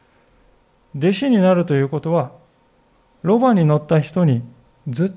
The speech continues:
とついていくことである。今でもそれは変わらないのである。人々は祝福あれ、主の皆によって来られる方にと叫び、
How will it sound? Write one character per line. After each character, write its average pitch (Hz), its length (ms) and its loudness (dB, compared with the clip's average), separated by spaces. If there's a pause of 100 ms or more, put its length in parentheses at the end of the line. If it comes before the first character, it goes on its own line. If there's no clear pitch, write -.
(180)
と 254 160 -4
つ 254 280 -6
い 240 100 -2
て 156 180 2
い 139 80 -2
く 143 120 -2
こ 135 180 -4
と 131 140 -2
で 117 120 -6
あ - 80 -20
る。 - 60 -20 (1600)
今 233 280 -2
で 180 100 -2
も 160 140 -2
そ 151 160 -8
れ 156 80 -2
は 160 300 -6 (580)
変 151 160 -6
わ 180 80 -6
ら 208 140 -8
な 226 160 -6
い 240 60 -4
の 202 160 -8
で 175 120 -16
あ 175 120 -20
る。 - 60 -20 (4000)
人 180 200 -2
々 160 180 -2
は 143 60 0
祝 - 240 -6
福 185 220 0
あ 180 60 4
れ、 165 100 2
主 165 160 -8
の 208 100 0
皆 180 240 2
に 175 80 0
よ 165 80 2
っ 160 40 -4
て 165 120 -4
来 170 120 -2
ら 180 100 2
れ 180 60 2
る 165 80 -2
方 160 300 -2
に 156 100 -2
と 151 100 -4
叫 156 320 -4
び、 147 240 -4